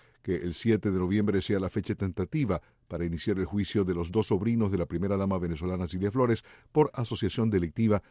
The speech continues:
para importar ochocientos kilogramos de cocaína a Estados Unidos.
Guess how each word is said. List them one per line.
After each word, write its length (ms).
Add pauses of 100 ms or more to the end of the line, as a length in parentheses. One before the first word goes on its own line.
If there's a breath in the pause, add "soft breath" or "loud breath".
(180 soft breath)
para 120
importar 400
ochocientos 480
kilogramos 460
de 80
cocaína 460
a 40
Estados 380
Unidos. 400